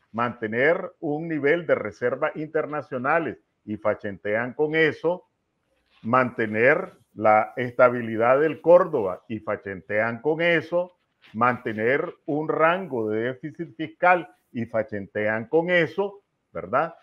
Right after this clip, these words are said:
Eso nada tiene que ver con las realidades de las empresas y con las realidades de las familias, porque para llegar a esos resultados macroeconómicos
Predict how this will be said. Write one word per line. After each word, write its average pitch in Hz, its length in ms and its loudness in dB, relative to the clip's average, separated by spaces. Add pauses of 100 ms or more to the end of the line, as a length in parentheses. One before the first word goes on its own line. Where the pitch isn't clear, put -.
(160)
Eso 127 300 0
nada 147 520 -2
tiene 147 280 -8
que 131 100 -6
ver 135 300 -4 (400)
con 120 180 0
las 113 140 2
realidades 107 680 0
de 156 100 0
las 156 160 -2
empresas 156 600 0 (320)
y 147 220 -2
con 139 240 -2
las 127 200 2
realidades 107 640 0
de 110 100 -2
las 113 180 -6
familias, 147 540 -4 (420)
porque 110 320 -2
para 104 220 0
llegar 123 600 6
a 98 180 -2
esos 135 420 -2
resultados 180 840 0 (340)
macroeconómicos 165 1300 2